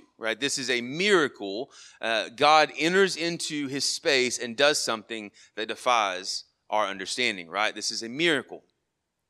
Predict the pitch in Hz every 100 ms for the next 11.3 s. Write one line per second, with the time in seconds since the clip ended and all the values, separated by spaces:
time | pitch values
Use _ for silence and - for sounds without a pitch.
0 | _ _ - 131 170 220 185 147 135 123
1 | 135 113 110 135 - - _ _ - _
2 | - 143 185 180 170 - - 196 208 156
3 | 151 - - - 135 139 135 131 131 110
4 | 127 123 185 196 147 113 113 165 _ _
5 | _ - 117 135 139 - 135 120 135 -
6 | 123 107 - _ 117 101 113 101 95 90
7 | _ _ 98 - 117 120 123 117 - 165
8 | 160 127 127 120 113 123 110 - 160 151
9 | 143 117 107 101 - _ _ _ - 110
10 | 117 123 139 135 127 113 127 - 127 117
11 | 113 107 104